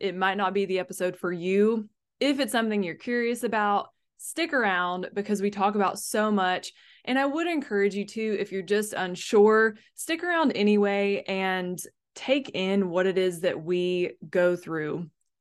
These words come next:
We really talk a lot about the connection between the energetic body, the spiritual body versus the physical body, how they intertwine,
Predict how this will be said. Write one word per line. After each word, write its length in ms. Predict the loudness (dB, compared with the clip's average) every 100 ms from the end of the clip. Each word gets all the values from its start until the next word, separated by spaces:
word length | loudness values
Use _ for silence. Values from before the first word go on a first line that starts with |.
| 0
We 180 | 4 4
really 480 | 6 8 8 6
talk 360 | 2 4 4 4
a 100 | 0
lot 300 | 2 2 2
about 480 | 2 4 4 4 2 -8 -18 _ _ _
the 140 | -2 -2
connection 840 | 0 0 0 0 -2 -2 -4 -6 -4
between 720 | -6 -4 -2 -2 -2 -4 -6
the 240 | -2 0
energetic 560 | 4 4 6 4 4 2
body, 400 | 2 4 2 0
the 120 | -2
spiritual 480 | -4 2 2 4 2
body 320 | 4 4 2
versus 580 | 0 -4 -2 -4 -4 -8 -18 -20 _ -4
the 80 | 2
physical 480 | 6 6 4 2
body, 580 | 2 4 4 2 0 -4 -12 _ _
how 380 | -12 0 2 4
they 200 | 4 2
intertwine, 1000 | 2 -2 -2 -4 -4 -4 -2 -2 -4